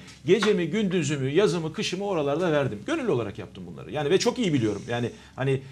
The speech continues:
e, mesela ben nitelikli sanayi bölgesi diye Amerika ile Clinton'ın, e, Türkiye'ye deprem sonrası verdiği çok önemli bir şey verdi. Nitelikli sanayi bölgesi. Qua-, Qualify Industrial Zone. Çok önemli bir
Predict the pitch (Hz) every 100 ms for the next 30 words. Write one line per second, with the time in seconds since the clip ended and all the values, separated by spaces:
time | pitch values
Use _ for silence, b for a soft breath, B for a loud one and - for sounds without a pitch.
0 | - 82 135 120 87 - B B - 135
1 | 180 247 226 220 226 254 240 226 214 196
2 | 165 147 135 165 135 165 214 165 123 131
3 | 180 - 208 - 151 160 208 - - -
4 | - 120 120 117 113 113 110 113 208 -
5 | 139 123 151 226 123 131 185 175 135 120
6 | 120 156 139 139 139 180 214 B B -
7 | 247 170 165 160 190 190 185 - 127 190
8 | 151 95 - - - - - - - 131
9 | 135 143 147 139 120 123 107 98 85 -
10 | - 143 127 B B - - 156 135 131
11 | 127 120 127 131 131 120 123 120 113 -
12 | b b - 240 226 170 160 175 165 175